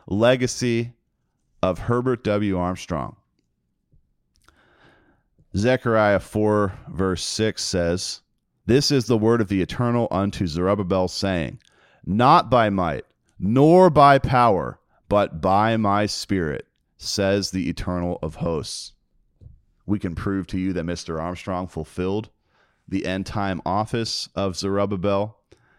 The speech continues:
And God reminds us, yes,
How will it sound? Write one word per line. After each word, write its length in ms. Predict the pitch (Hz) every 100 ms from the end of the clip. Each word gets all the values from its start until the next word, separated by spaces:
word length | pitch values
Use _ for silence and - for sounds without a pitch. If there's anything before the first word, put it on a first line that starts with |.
| _ _ _ _ -
And 200 | 117 117
God 280 | 127 151 165
reminds 520 | 147 131 147 165 107
us, 460 | 71 - - - - _ _ _ -
yes, 600 | 127 156 120 - -